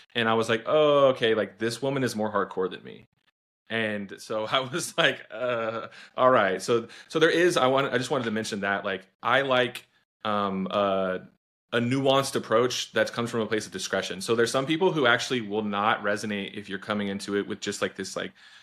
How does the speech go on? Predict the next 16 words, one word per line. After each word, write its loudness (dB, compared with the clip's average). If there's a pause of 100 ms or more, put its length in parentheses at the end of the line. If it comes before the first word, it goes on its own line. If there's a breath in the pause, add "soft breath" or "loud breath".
(120)
super 2 (360)
energy 2
that 2
seems -4 (220)
just -8
inherently -2
compassionate. -4
Some -4
people 0
actually -2
prefer 0 (340 loud breath)
someone -2
that's, -4
like, 0 (140)
really 0 (200)
abrupt -2